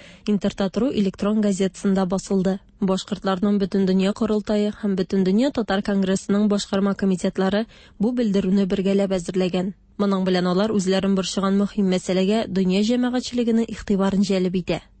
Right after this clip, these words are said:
Башкорт һәм татар халыкларының мәнфәгатьләрен яклаучы бу оешмалар Русия Федерациясенең мәгариф турындагы канунына ике мең дә җиденче елның беренче декабрендә кертелгән үзгәрешләр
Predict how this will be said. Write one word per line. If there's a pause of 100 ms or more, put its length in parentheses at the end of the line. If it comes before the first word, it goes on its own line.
(120)
Башкорт
һәм
татар
халыкларының
мәнфәгатьләрен
яклаучы
бу (100)
оешмалар (380)
Русия
Федерациясенең
мәгариф
турындагы
канунына
ике
мең
дә
җиденче
елның
беренче
декабрендә
кертелгән
үзгәрешләр